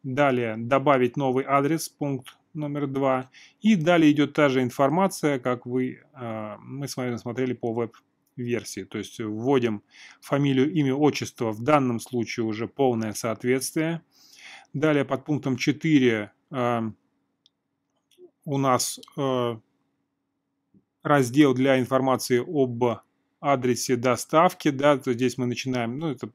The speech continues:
это здесь ничего не нуж-, не нужно вводить, это просто, а, название раздела. Н-, вводить информацию мы начинаем под пунктом пять, э, также на-, начина-,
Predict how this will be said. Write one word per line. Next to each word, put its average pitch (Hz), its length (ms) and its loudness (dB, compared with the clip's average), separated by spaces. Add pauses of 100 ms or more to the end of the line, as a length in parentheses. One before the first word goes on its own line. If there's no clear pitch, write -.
это 131 200 -6
здесь 123 200 -2
ничего 135 280 -4
не 127 80 -2
нуж-, 123 160 -4
не 139 100 -4
нужно 123 220 -2
вводить, 131 340 0
это 123 140 -8
просто, 131 420 -4 (340)
а, 127 200 -2
название 123 400 0
раздела. 110 580 -2 (420)
Н-, 143 380 -4
вводить 135 320 2
информацию 135 500 -4
мы 123 120 -2
начинаем 117 340 -6
под 113 200 -10
пунктом 113 340 -8
пять, 185 420 -2
э, 117 240 -6
также 120 420 -2
на-, 123 220 -4
начина-, 139 640 -6